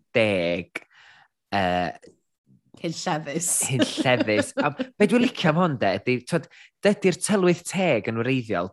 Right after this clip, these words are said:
Speaker 1: dydyn nhw ddim yn creadur-,
Speaker 2: Mm.
Speaker 1: doedden nhw ddim yn greaduriaid neis. Oedden nhw'n creaduriaid
Speaker 2: Na.
Speaker 1: hyn llefus, fel ti'n deud, oedd yn dwyn babis, oedd yn dwyn bob
Speaker 2: Mhm.
Speaker 1: dim, oedd yn dod â anlwc i bab-, i, i bawb.
Speaker 2: Mm.
Speaker 1: Felly dwi'n licio bod i 'di wneud cyffyrddiad ar hynna.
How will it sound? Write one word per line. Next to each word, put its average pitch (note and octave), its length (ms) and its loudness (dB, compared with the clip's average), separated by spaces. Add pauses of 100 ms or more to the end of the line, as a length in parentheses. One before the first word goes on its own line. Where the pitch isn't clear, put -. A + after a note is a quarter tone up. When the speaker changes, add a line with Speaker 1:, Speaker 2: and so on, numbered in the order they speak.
Speaker 1:
dydyn F3+ 320 0
nhw B2 80 0
ddim C3 180 0
yn C3+ 80 -6
creadur-, D3+ 400 2
Speaker 2:
Mm. - 80 -20
Speaker 1:
doedden D3+ 320 2
nhw B2 80 0
ddim B2 160 -2
yn B2 80 -4
greaduriaid B2+ 720 -2
neis. G#2 260 -2
Oedden A2 160 -4
nhw'n A2+ 80 -10
creaduriaid C3 600 0
Speaker 2:
Na. - 160 -20 (160)
Speaker 1:
hyn B2 80 -4
llefus, A2+ 500 0
fel G#2 80 -4
ti'n A2+ 160 -6
deud, A2 240 0
oedd B2 220 2
yn A#2 80 -2 (100)
dwyn C#3 380 2
babis, A2 560 -4
oedd G2+ 100 -4
yn G2+ 240 -6
dwyn B2 380 2
bob A#2 140 0
Speaker 2:
Mhm. E3 60 -8
Speaker 1:
dim, A2+ 260 0
oedd G#2+ 120 -2
yn G#2 80 -2
dod G#2 200 -10
â G2+ 100 2 (420)
anlwc A#2+ 640 0
i A2+ 40 -2
bab-, G#2+ 360 -4
i, A2 120 -2 (160)
i A2 120 -4
bawb. G2+ 380 2
Speaker 2:
Mm. D#3+ 60 -10 (380)
Speaker 1:
Felly D3 200 0
dwi'n D#3 320 2
licio E3 300 0
bod C3+ 160 -4
i D3 40 -2
'di C#3 100 -4
wneud C3+ 180 0
cyffyrddiad A#2 500 -2
ar G2 60 -2
hynna. F#2 400 -2